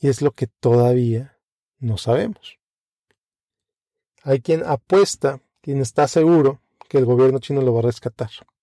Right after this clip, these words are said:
Y por el otro lado, hay quien está segurísimo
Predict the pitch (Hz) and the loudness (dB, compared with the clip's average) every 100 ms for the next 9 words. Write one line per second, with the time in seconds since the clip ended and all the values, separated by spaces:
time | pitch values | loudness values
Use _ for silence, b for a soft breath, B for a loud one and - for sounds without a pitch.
0 | _ _ _ _ _ _ _ _ _ _ | _ _ _ _ _ _ _ _ _ _
1 | _ _ _ _ _ _ _ _ _ 165 | _ _ _ _ _ _ _ _ _ -8
2 | 117 135 131 147 151 160 151 - 139 - | -2 2 2 2 2 2 2 0 -6 -2
3 | 139 120 131 123 135 139 165 - 123 120 | -2 0 -2 0 0 0 -2 -4 -6 -6